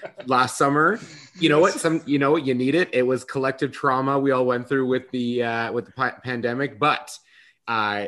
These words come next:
Speaker 2: it's been so much fun being on there. It's been over a year now we've been doing that, and,
Speaker 1: Oh.
Speaker 2: uh,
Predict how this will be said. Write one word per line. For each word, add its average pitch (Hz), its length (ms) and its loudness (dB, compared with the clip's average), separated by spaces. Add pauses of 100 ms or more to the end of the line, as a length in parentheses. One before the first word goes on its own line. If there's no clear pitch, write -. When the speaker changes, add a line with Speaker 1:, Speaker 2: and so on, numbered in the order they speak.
Speaker 2:
it's 131 160 -6
been 127 180 -4
so 123 180 -2
much 110 180 -6
fun 101 260 -4
being 98 180 -2
on 98 100 -4
there. 95 100 -4
It's - 80 -16
been 127 120 -8
over 120 300 -2
a 107 60 0
year 107 260 -2
now 101 160 -4
we've 92 140 -4
been 92 100 -8
doing 98 300 -6
that, 85 260 -10
and, 87 340 -12
Speaker 1:
Oh. 92 40 -8
Speaker 2:
uh, 87 220 -10